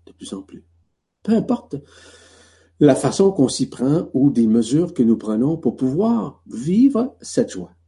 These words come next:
Cette joie-là, elle est intrinsèquement inscrite dans l'amour. Maintenant, comment la reconnaître ? C'est en lâchant prise, sans s'abandonnant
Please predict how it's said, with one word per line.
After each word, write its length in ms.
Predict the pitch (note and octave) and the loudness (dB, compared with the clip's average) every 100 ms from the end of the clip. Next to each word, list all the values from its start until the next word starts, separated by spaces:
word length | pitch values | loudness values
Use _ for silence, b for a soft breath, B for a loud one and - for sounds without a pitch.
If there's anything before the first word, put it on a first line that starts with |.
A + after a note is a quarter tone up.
| _ - | _ -4
Cette 220 | - C#3+ | 0 2
joie-là, 560 | E3 E3 E3+ G#3 A#3+ _ _ _ _ _ _ _ _ _ _ _ _ | 4 4 4 0 -6 _ _ _ _ _ _ _ _ _ _ _ _
elle 180 | A#2 A#2+ | -2 2
est 200 | C3 C#3+ | 2 2
intrinsèquement 640 | C#3+ C#3+ D3 C#3 A#2+ C#3 C#3+ | -2 2 0 0 -2 0 0
inscrite 460 | B2 - - A2+ | -2 -6 -10 -8
dans 120 | G#2+ G2 | -6 -10
l'amour. 360 | F2+ F#2 E2+ _ _ _ _ _ _ _ _ | -10 -12 -14 _ _ _ _ _ _ _ _
Maintenant, 360 | F#2+ F#2 A2+ A2+ - | -14 -6 -4 -4 -4
comment 520 | A2+ A2+ C#3+ B2+ - | 0 2 2 0 -6
la 140 | A2 | -10
reconnaître ? 760 | G2 G2 F#2 F#2 A2+ - _ _ _ _ _ _ _ _ | -10 -12 -16 -16 -16 -16 _ _ _ _ _ _ _ _
C'est 160 | - | -16
en 120 | F#2 | -14
lâchant 360 | F#2 - - - | -14 -16 -20 -20
prise, 500 | _ D3 C3 - - _ _ _ _ _ _ _ _ _ _ _ _ _ _ _ _ _ _ _ | _ -10 -10 -14 -20 _ _ _ _ _ _ _ _ _ _ _ _ _ _ _ _ _ _ _
sans 320 | - G2 F2+ F2 | -16 -14 -14 -16
s'abandonnant 1000 | - - - F2+ F#2 F#2+ F2+ G#2 C#3+ | -18 -18 -14 -10 -8 -6 -6 -6 -8